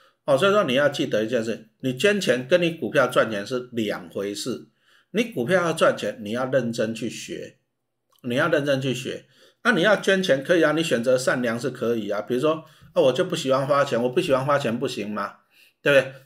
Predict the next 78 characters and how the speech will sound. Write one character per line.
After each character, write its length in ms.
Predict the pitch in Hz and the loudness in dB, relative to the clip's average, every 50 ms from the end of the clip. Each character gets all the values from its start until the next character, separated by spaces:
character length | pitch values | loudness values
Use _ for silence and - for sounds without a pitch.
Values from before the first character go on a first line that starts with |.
| _ _ | _ _
啊， 80 | 190 | 6
我 140 | 190 165 143 | 6 6 6
如 60 | 160 | 6
果 120 | 180 170 147 | 4 4 4
说 100 | 175 170 | 4 2
买 220 | 151 135 131 147 | 2 2 0 2
一 20 | |
个 120 | 143 147 135 | 2 2 2
劳 200 | 127 127 127 127 | 4 4 4 4
雷 240 | 120 117 117 117 117 | 4 2 2 0 0
五 160 | 131 120 113 | -2 -4 -4
十 200 | 110 110 110 127 | -4 -4 -4 -2
万， 340 | 135 147 123 110 110 120 147 | 0 0 0 -2 -2 -2 -2
那 100 | 175 170 | 0 2
我 140 | 135 123 | 2 2
就 160 | 120 - 170 160 | 2 0 -2 0
带 180 | - 175 151 | 2 2 2
个 120 | 131 135 127 | 4 2 0
电 220 | 135 170 147 131 | 0 0 0 0
子 140 | 123 127 127 | -2 -4 -2
表 200 | 123 120 104 107 | 0 0 0 0
五 140 | 104 104 101 | -2 -4 -2
千 220 | - 135 135 135 | 0 0 0 2
块， 180 | 139 143 117 - - 165 | 2 2 2 2 0 0
那 100 | 160 151 | 2 4
我 100 | 147 139 | 2 2
把 220 | 120 113 110 110 | 2 0 -2 -2
四 200 | 107 - 180 151 | -2 -2 -2 -2
十 120 | 139 135 | -2 -2
九 140 | 131 131 113 | -2 -2 0
万 200 | 123 143 131 113 | 0 0 0 0
五 80 | 104 107 | -2 -2
捐 180 | - 143 139 | -2 -2 -2
出 160 | 135 - 143 135 | -2 -2 -2 -2
去 140 | 143 147 | -2 -2
可 140 | 120 - 113 | -2 -2 -2
不 100 | 110 123 | -4 -4
可 160 | 120 120 113 | -2 -2 -4
以？ 60 | 104 - - _ - - - _ _ _ | -4 -4 -8 _ -20 -20 -20 _ _ _
那 240 | - 147 135 127 120 | 0 0 2 2 0
是 240 | - - 151 131 113 | -2 -2 -4 -4 -2
你 180 | 101 101 98 | -4 -6 -6
的 160 | 92 101 101 | -4 -4 -4
选 300 | 95 - - 95 92 95 | -4 -2 -4 -4 -4 -6
择。 340 | 95 - - 92 85 87 - - - - | -10 -12 -10 -10 -10 -10 -12 -14 -8 -4
哦， 100 | 120 113 | -4 0
所 80 | 143 170 | 0 0
以 60 | 175 | 2
说 140 | 190 202 190 | 2 0 0
捐 200 | 185 - 208 202 | 0 0 -2 0
钱 180 | 185 156 139 | 0 0 0
是 140 | - - 160 | 0 0 -2
一 60 | 156 | 0
个 100 | 151 139 | 0 -2
选 300 | 127 131 131 107 101 95 | -2 -2 -4 -6 -6 -8
择 300 | - - - - 95 101 | -10 -12 -12 -10 -8 -10
了。 160 | 98 - - _ _ _ _ _ _ _ _ | -10 -12 -14 _ _ _ _ _ _ _ _
啊， 100 | - 196 196 | -4 0 2
但 120 | 240 233 | 2 2
是 300 | 233 240 214 220 - - _ _ _ _ _ | 2 0 -2 -4 -8 -16 _ _ _ _ _
你 280 | - 135 139 139 135 135 | -2 -2 -2 -2 -2 0
绝 160 | 139 147 165 | 2 4 4
对 180 | 170 - 220 | 4 4 2
不 140 | 185 160 156 | 0 0 2
会 100 | 156 170 | 4 4
说 200 | 160 170 151 - - | 4 4 2 0 0
因 140 | 156 165 | -2 0
为 100 | 180 165 | 0 0
你 140 | 117 107 104 | 0 -2 -2
捐 180 | - - 135 131 | -2 -2 -2 0
钱 180 | 131 123 101 | -2 -4 -6
你 100 | 98 95 | -6 -6
就 120 | 98 131 135 | -4 -4 -2
越 120 | - 139 | 0 0
来 80 | 113 120 | 0 2
越 80 | 131 | 2
有 120 | 120 101 92 | 0 0 -2
钱， 280 | - - - - - | -4 -8 -10 -10 -12